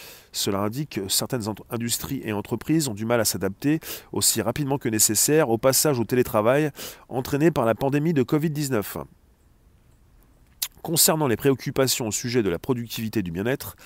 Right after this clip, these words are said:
environ un tiers des employeurs prévoient de prendre des mesures pour créer un sentiment de communauté, de connexion et d'appartenance parmi les employés.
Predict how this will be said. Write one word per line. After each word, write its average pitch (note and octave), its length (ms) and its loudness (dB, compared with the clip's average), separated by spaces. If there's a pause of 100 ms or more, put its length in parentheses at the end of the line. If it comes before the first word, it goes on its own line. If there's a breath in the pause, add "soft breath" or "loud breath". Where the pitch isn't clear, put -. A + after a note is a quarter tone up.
(320 loud breath)
environ A#2+ 580 -4
un D3 120 0
tiers C#3+ 240 -2
des G2+ 140 0
employeurs C#3 600 0 (340 loud breath)
prévoient B2 420 0 (120)
de A2 120 0
prendre B2+ 400 -2
des G#2+ 100 0
mesures B2+ 380 0
pour A2+ 200 -8
créer C3 220 2
un B2+ 100 2
sentiment B2+ 480 -2
de G#2+ 80 0
communauté, A#2 640 0 (400 loud breath)
de A2 80 0
connexion C3 640 0
et G#2 40 0
d'appartenance B2 580 2
parmi B2 220 0
les A2+ 160 4
employés. A2 400 0